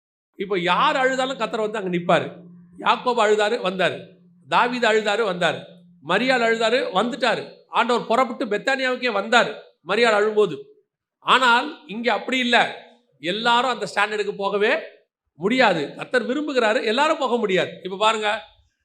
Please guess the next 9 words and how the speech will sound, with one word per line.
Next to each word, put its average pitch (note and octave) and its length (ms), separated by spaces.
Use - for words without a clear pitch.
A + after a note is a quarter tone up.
பன்னெண்டு A#3+ 360
சீஷர்கள் A3 380
இருக்கிறாங்க. E3+ 500
பன்னெண்டு D4+ 380
சீஷர்கள்ல G3 800
மூணு D4 360
பேரை D4 260
மாத்திரம் B3 360
கூட்டிக்கிட்டு A3 640